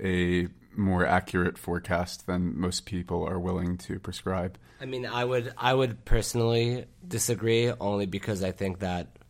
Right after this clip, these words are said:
Speaker 2: a lot of Israelis forget what Israel was before Benjamin, uh, Netanyahu. So I think that if he is not in the political, uh, field, I think things could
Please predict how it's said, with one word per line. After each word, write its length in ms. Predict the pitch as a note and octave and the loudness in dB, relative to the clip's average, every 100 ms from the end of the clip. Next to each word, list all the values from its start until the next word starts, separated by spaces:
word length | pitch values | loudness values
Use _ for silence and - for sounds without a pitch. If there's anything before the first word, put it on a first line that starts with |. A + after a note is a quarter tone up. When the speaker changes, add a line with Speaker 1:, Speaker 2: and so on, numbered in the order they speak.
| - - - - - | -20 -20 -20 -20 -6
Speaker 2:
a 60 | A#2 | 4
lot 180 | A#2 A2+ | 8 8
of 140 | A2 | 6
Israelis 560 | G#2+ G#2 G#2+ G#2 G2+ F#2+ | 2 0 2 2 0 -2
forget 640 | - G2 G2+ G2 G2 - | -4 -2 0 0 -2 -6
what 220 | A2+ G#2 | -2 -2
Israel 340 | F2+ G2+ G2+ G2 | 0 -2 -2 0
was 200 | G2 F#2 | -2 -4
before 380 | F2 - G2+ G2 | -8 -6 -4 -4
Benjamin, 520 | G2+ F#2+ G2+ G#2 G2+ | -4 -6 -6 -4 -6
uh, 420 | G2 F#2+ G2 G2 | -6 -2 -2 0
Netanyahu. 760 | G2 G2 A2+ G#2 G2+ G#2+ B2 | -2 -2 -2 0 0 0 -2
So 140 | A2+ F#2+ | -2 -2
I 100 | F#2 | -2
think 260 | F#2+ F#2 | -4 -6
that 200 | - F2+ | -4 -4
if 160 | F#2 A2+ | -2 -4
he 340 | - B2+ C3 | 2 4 4
is 520 | G#2 A2+ A2+ G2 - - - - - | 4 2 2 -2 -6 -8 -18 -12 0
not 360 | A2+ G#2+ - | 2 2 2
in 200 | A2+ G#2+ | -4 -2
the 100 | G#2 | -4
political, 840 | - G2+ G2 G2 G2+ G2 F#2 F2 | -6 -6 -4 -4 -4 -4 -4 -4
uh, 340 | F2 E2+ F2 E2 - - - - _ _ _ _ _ | -6 -6 -6 -8 -12 -20 -20 -20 _ _ _ _ _
field, 400 | - F3+ F#3 C#3 | 2 4 4 4
I 60 | |
think 220 | A#2 A#2 A2+ | 2 0 0
things 420 | A#2+ G#2+ F#2+ - | 0 0 0 -6
could 420 | - A2+ F#2+ G2 | -4 -2 -2 -6